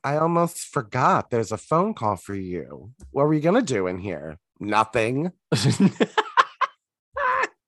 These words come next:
Speaker 1: 'Cause as we've established with my grandpa, we sell junk here
Speaker 2: Uh,
Speaker 1: at this store.
Speaker 2: Yeah. I thought that was funny, though. You know,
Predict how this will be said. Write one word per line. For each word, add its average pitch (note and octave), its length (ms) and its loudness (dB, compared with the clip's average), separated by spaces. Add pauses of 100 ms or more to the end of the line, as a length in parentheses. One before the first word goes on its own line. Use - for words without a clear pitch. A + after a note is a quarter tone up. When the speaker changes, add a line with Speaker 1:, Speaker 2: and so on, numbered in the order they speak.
(460)
Speaker 1:
'Cause D#3 220 0
as D#3+ 240 4
we've D#3 160 2
established D3 920 0
with B2+ 200 0
my B2+ 120 2
grandpa, A#2+ 600 4
we G2+ 160 0
sell C3 280 2
junk B2 600 -2 (320)
here G2 520 0
Speaker 2:
Uh, F2 40 -2
Speaker 1:
at E2+ 200 -2
this F2+ 160 -4
store. D#2+ 560 -10 (220)
Speaker 2:
Yeah. F#2+ 460 0 (560)
I A#3+ 100 4
thought F#3+ 180 2
that B2 140 -2
was A#2 160 -4
funny, E2+ 320 -6
though. C2 300 -14 (220)
You A#2 100 -4
know, G#2 180 -4